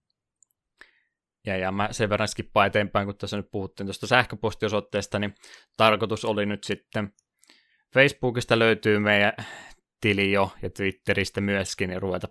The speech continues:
pikkuhiljaa niihin jotakin päivittelemään. Takapölkky nimellä tosiaan molemmista näistä palveluista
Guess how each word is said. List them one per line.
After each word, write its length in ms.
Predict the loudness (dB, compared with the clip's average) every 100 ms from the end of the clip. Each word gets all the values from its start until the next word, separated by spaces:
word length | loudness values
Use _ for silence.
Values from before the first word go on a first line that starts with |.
| _
pikkuhiljaa 640 | -4 -4 -4 -2 2 2 2
niihin 340 | 0 -2 0
jotakin 460 | 0 2 0 -2 0
päivittelemään. 880 | 4 6 4 -2 -4 -2 0 -2 -4 _ -20 _
Takapölkky 800 | -6 -2 -2 -2 -4 -4 -8 -10 -10 -12 -10
nimellä 360 | -8 -6 -6
tosiaan 420 | -6 -4 0 0 0
molemmista 520 | -2 -2 -2 -4 -2
näistä 300 | 0 0 -2
palveluista 680 | -2 0 0 -2 -6 -4